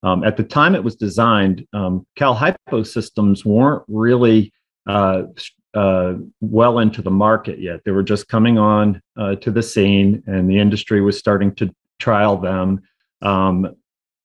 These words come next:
uh, o-, other systems that are out there, the generation systems that are now widely used,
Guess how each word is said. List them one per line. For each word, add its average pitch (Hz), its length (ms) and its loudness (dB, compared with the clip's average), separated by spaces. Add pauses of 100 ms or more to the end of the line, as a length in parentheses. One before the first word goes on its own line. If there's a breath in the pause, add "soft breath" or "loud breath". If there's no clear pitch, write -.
uh, 92 440 0 (260)
o-, 113 60 0
other 127 300 2
systems 123 600 0
that 117 120 0
are 110 140 4
out 107 240 0
there, 107 160 -2
the 101 160 -4
generation 104 640 -2
systems 104 520 -2
that 101 100 0
are 98 240 2
now 98 420 0 (120)
widely 98 440 2
used, 98 540 2